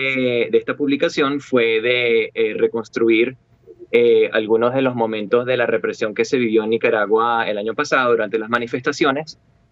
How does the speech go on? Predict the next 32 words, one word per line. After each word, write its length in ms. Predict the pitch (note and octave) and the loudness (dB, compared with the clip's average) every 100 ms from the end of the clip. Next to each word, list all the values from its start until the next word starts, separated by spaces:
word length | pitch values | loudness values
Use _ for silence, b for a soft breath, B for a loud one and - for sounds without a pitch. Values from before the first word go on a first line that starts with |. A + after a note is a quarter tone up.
| _ | _
y 180 | C3 C3 | 0 2
terminamos 460 | C3 A#2+ A2+ G#2+ A#2 | 0 0 0 0 -2
enfocándonos 720 | B2+ A#2+ G#2+ G#2 A2 A#2 A#2+ | -2 -2 -2 -2 -2 -2 -2
en 320 | A2+ G#2 G2 | -6 -6 -2
los 120 | G2 G2+ | -2 0
eventos 400 | G2+ F#2+ G2+ - | -2 -2 -4 -2
que 440 | A#2+ G#2 F#2+ E2 | 0 2 0 0
se 180 | - G#2 | -2 -2
ven 160 | F#2+ G#2+ | 0 -2
en 120 | B2 | 0
el 80 | G#2+ | -2
artículo, 580 | - F3+ F3+ F3+ E3 - | 0 -2 0 -2 -4 -4
que 100 | - | -4
son 280 | A2+ G#2+ G2+ | -2 -4 -2
el 100 | A2 | -2
ataque 400 | A2+ G#2+ G2 G#2 | -2 -2 -4 -2
contra 280 | A#2 A2+ G#2 | -4 -2 -2
la 100 | G2 | -2
unan 520 | F#2+ G2 G2 F#2+ A2+ - | 0 0 -2 -4 -10 -4
el 140 | G#2 | -4
trece 280 | F#2 F2 C#3 | -2 0 0
de 100 | C3 | 0
julio 420 | C3 A#2+ A#2+ D#3 - _ _ _ - | 2 2 0 -4 -10 _ _ _ 0
y 160 | B2+ | 2
la 140 | A#2+ A2+ | 2 2
toma 260 | G#2+ G#2 | 0 0
de 60 | A2+ | 0
Masaya 880 | A2+ - G#2+ F#2+ G2 G2+ G2+ F#2+ F#2 _ | -2 -2 -4 -2 0 2 2 -2 -8 _
el 140 | - G2+ | -6 -2
diecisiete 480 | F#2+ F#2 F#2+ F#2 | -4 -2 -4 -2
de 60 | F#2 | -2
julio. 280 | F#2+ F2+ | -2 -2